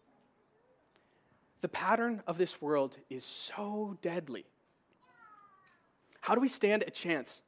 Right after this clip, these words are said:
against an influence that can make us do these evil, evil things? How can we stand firm when leaders fail, when those that Jesus personally mentored for years crumble to a single question?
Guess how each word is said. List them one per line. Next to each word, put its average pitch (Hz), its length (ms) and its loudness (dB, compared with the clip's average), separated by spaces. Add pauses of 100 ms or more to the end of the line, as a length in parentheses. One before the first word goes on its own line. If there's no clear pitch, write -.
(200)
against 185 360 4
an 175 80 4
influence 175 420 0
that 151 120 2
can 156 120 0
make 160 160 2
us 175 140 -4
do 175 240 0
these 147 240 -4 (100)
evil, 165 460 -4 (280)
evil 196 300 0
things? - 520 -4 (720)
How 208 120 8
can 254 160 6
we 254 80 6
stand 202 400 4
firm 175 280 2
when 151 180 4
leaders 190 340 2
fail, 107 360 0 (580)
when 190 140 8
those 202 220 8
that 208 140 6
Jesus 208 300 -2
personally 247 560 2
mentored 190 380 2
for - 120 -2
years 165 720 2 (300)
crumble 180 480 6 (200)
to 202 120 2
a 185 40 10
single 220 520 4
question? - 500 4